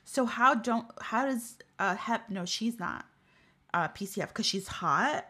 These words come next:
Like, I would have had him <laughs> immediately, like, fight her, and I would have had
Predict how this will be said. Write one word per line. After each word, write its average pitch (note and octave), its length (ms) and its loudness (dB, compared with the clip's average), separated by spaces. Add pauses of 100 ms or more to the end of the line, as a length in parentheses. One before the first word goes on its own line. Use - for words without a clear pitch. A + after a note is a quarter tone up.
Like, F#3 400 2 (400)
I A#3+ 140 10
would D4 180 2
have C4 160 0
had F#3+ 520 4 (240)
him G#3 420 0
<laughs> - 40 0
immediately, G#3 880 2
like, F3+ 240 0
fight F3+ 300 0 (260)
her, D#4+ 340 2
and G3+ 140 0
I G3 80 2
would A3+ 180 0
have A#3 140 0
had F#3+ 440 2